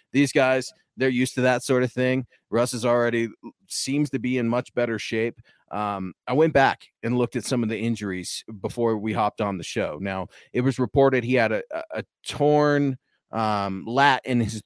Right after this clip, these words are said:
throwing shoulder. That was October tenth of twenty twenty-two. And then he had the partially torn hamstring just a week or two later, October twenty-third of twenty twenty-two.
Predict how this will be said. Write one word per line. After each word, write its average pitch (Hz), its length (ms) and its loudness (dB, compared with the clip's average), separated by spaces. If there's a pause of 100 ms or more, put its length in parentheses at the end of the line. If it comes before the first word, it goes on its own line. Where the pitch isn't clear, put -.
(100)
throwing 123 400 4
shoulder. 90 480 -4
That 113 140 0
was 123 120 -2
October 143 480 2
tenth - 420 -6 (260)
of 110 120 -6
twenty 113 260 -2
twenty-two. 95 560 -6 (240)
And 113 120 0
then 131 100 4
he 151 60 6
had 139 140 4
the 127 80 2
partially 160 600 2
torn 156 320 2
hamstring 139 840 -2 (300)
just 120 220 -4
a 117 60 2
week 135 360 0 (260)
or 139 140 2
two 156 260 4
later, 139 380 4
October 131 400 0
twenty-third 135 800 2 (240)
of 117 120 -2
twenty 123 300 0
twenty-two. 101 640 -4